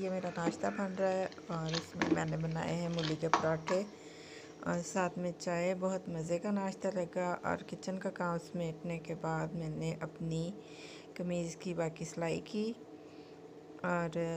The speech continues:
सिलाई करने के बाद ये, अ,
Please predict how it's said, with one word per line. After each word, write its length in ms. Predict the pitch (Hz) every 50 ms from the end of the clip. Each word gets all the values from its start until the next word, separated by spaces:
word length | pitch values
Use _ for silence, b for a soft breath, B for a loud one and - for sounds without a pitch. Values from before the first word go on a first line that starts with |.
| 165 165 170 170
सिलाई 340 | - - - 185 180 175 170
करने 400 | - 196 185 185 185 180 180 175
के 180 | 180 - 180 175 175 -
बाद 480 | 175 170 170 170 170 160 160 165 - 175
ये, 560 | 175 175 170 170 170 170 165 165 170 165 151
अ, 880 | - - - 175 170 165 160 160 160 160 160 160 160 160 170 165 156